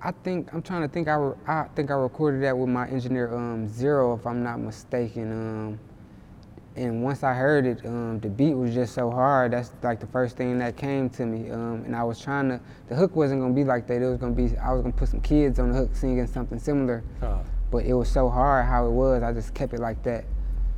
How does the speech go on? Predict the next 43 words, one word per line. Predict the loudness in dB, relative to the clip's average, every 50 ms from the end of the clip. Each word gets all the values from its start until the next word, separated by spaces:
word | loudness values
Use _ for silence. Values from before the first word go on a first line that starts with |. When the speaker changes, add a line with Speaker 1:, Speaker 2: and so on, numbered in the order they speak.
| -4 -4 -4 -4 -4 0
Speaker 1:
And | 0 2
it | 2 2
just | 2 0 0 -2
came | -2 0 0 0 2 0
out, | 0 0 -2
like, | -2 -4 -4 -6 -6
crazy. | -4 -2 0 2 2 4 2 0 0 -2 -4 -4
And | -4 -2
I | -2 -4
just | -2 -4 -6 -6 -6 -6
was, | -6 -6 -6 -8 -10 -14 -20 -20 -20 -20 -20 -20 -20 -20 -20 -20 -16 -8
I | -8 -8
felt | -4 -2 -2 -2
like | 0 0 0
I | -2
was, | -2 0 -2
like, | -4 -6 -6
telling | -4 -2 -2 -2 -2 -2
a | -4
story. | -8 -8 -2 0 2 2 2 2 -2 -4 -8 -12 -18 -20 -20 -20 -20 -20 -20 -20 -20 -14 -14
Speaker 2:
Yeah. | -12 -12 -12 -12 -14 -18 -20 -20 -20 -20 -20 -20 -20 -20 -20 -18 -16
And | -16 -14 -12
the | -2
video | 0 2 2 2 0 -2
was | -6 -8 -8
hard | -8 -10 -10 -10 -12 -8
too, | -6 -4 -4 -4 -6 -6 -4
man. | -2 0 0
Speaker 1:
Yeah, | 0 0
definitely. | 2 2 0 0 0 -2 -2 -2 -2 -2
Me | -2 0 0 0 0
and | 0 0 -2
my, | -2 -2
uh, | -2 -2 0 0 0
videographer | 0 0 0 0 2 2 0 0 -2 -2 -2
definitely | -2 -2 -2 -2 -6 -6
put | -6 -6 -4
that | -4 -4 -4
together. | -4 -4 -2 -2 -2 -2 -4 -4
That | -2 -4
was | -4 -4 -6
from, | -6 -6 -4 -4
uh, | -4 -4 -4